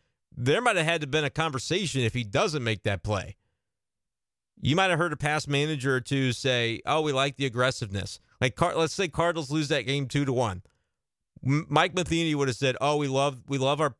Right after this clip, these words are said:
our guys being aggressive in that spot." Mike Shildt might have said, you know, "We'll, we'll live or die by the aggression."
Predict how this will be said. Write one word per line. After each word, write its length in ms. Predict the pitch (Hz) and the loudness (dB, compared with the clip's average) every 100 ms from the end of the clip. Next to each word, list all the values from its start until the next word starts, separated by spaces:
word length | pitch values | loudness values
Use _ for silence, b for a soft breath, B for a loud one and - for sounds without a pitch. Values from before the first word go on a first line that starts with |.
| - | -4
our 120 | 127 | -2
guys 240 | 120 127 120 | 0 0 0
being 200 | 131 117 | -2 -2
aggressive 420 | 98 123 - 101 | 0 0 0 -4
in 80 | 98 | -2
that 160 | 95 | -4
spot." 260 | - 98 95 | -2 -4 0
Mike 200 | 127 147 | 0 0
Shildt 280 | - 156 117 | -2 -2 0
might 120 | 117 | -2
have 100 | 113 | -2
said, 320 | 131 123 113 - _ _ _ _ _ _ _ _ _ | 0 -2 -4 -16 _ _ _ _ _ _ _ _ _
you 100 | 117 | 0
know, 120 | 117 | 2
"We'll, 260 | 117 131 147 | 2 2 0
we'll 180 | 139 143 | -2 0
live 180 | 143 | 0
or 60 | 139 | 0
die 220 | 131 131 | 2 2
by 140 | 127 123 | 2 0
the 120 | 120 | -2
aggression." 500 | 107 123 131 - | 0 2 0 -2